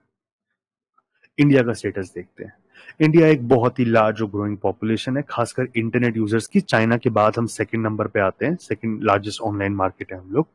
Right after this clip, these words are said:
और फिफ्टी टू परसेंट जो हमारी population है, या फिर सेवेंटी, सेवन फिफ्टी नाइन मिलियन या सेवेंटी फ़ाइव करोड़ के आसपास जो लोग हैं, वो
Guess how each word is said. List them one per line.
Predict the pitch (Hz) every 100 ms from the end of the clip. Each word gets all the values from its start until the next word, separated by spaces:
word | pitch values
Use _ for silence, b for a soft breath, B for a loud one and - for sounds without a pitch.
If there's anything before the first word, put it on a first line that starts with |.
| B B B B B
और | 143
फिफ्टी | 139 165 - 196
टू | - - 202
परसेंट | 185 151 165 147
जो | 143
हमारी | 131 127
population | - 110 - 113 104 120
है, | 110 123
या | 117
फिर | 110 113
सेवेंटी, | - 107 104 110 -
सेवन | - 117 113
फिफ्टी | 113 117
नाइन | 107 107
मिलियन | 107 101 101 139
या | 143 120
सेवेंटी | - 104 104 107
फ़ाइव | - 107 110 -
करोड़ | 104 104 110 -
के |
आसपास | 104 101 - 104 98 92
जो |
लोग | 95 117 107
हैं, | 147 - B B B B -
वो | 113 156 190 208